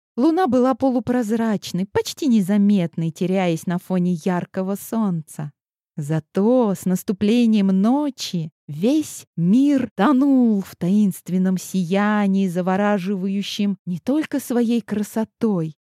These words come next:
но и силой. Именно в ночное время проводились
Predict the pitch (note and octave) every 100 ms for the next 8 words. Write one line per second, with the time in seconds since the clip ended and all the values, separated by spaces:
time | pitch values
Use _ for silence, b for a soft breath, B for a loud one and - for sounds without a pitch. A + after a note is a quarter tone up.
0 | _ E3 E3+ F#3 F#3 - - F3+ F#3+ -
1 | - G#3+ G#3+ G#3 F3 E3+ E3 - _ -
2 | F3 E3+ E3+ E3+ E3+ - - F#3 A#3 G#3+
3 | E3+ F#3 A#3+ C4 G#3 F#3+ F#3+ G3 G3 A#3
4 | A#3 A3